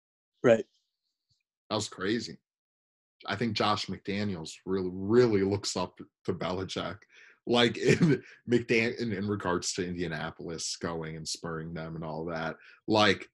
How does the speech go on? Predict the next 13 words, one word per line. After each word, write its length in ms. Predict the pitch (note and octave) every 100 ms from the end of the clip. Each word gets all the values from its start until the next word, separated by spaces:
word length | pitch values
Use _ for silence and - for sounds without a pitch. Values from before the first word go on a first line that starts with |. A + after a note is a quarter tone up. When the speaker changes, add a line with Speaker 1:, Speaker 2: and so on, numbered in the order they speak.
| _ _ _ _ _ C3
Speaker 2:
McDaniels, 840 | A#2+ A2+ A2+ G#2 G2+ G2+ F#2+ -
like, 280 | E2 E2 D#2+ _ _ _
thinks 240 | - E2 -
that 220 | E2+ B1+
this 160 | G2+ -
is 140 | F2
a 40 |
necessary 640 | F2 D#2+ D#2+ G2 G2+ F2+ F2
step 320 | - E2 -
in 60 |
his 160 | F#2 F2+
career. 420 | - C#3+ F#3+ - - _ _ _ _ _ _ -
Speaker 1:
Right. 180 | B2